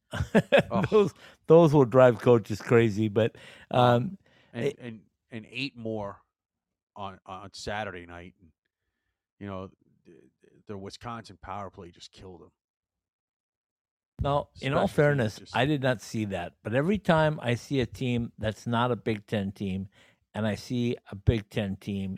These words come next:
Speaker 1: and they're playing at a Big Ten school, and the, and the penalties are like that, my eyes, m-, ears perk up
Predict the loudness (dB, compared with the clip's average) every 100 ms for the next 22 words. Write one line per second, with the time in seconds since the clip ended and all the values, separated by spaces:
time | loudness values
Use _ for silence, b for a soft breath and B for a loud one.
0 | -10 -8 -8 -4 -2 -2 -2 -4 -6 -6
1 | -6 -8 -6 -6 -6 -8 -8 -6 -4 -8
2 | b b b b _ -10 -6 -6 -10 -10
3 | -6 -4 -4 -4 2 2 2 -2 -4 -2
4 | -4 -4 -6 -6 -6 -6 -8 -14 b b
5 | b _ _ _ _ _ _ _ -2 2
6 | 4 2 0 -6 -8 -8 -2 2 2 2
7 | 2 2 2 0 -2 -4